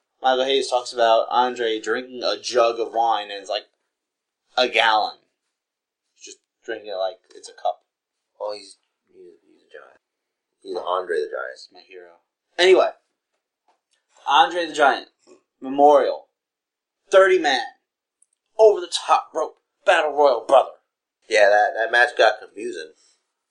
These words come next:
Speaker 2: 'Cause we thought Mark Henry was eliminated. But he wasn't eliminated.
Speaker 1: Okay.
Speaker 2: And then you're like, "Well,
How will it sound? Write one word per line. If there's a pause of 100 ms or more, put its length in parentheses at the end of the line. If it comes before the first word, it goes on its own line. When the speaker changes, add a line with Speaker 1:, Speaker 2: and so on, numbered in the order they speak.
(360)
Speaker 2:
'Cause
we
thought
Mark
Henry
was
eliminated. (1500)
But
he
wasn't
eliminated. (180)
Speaker 1:
Okay. (140)
Speaker 2:
And
then
you're
like,
"Well,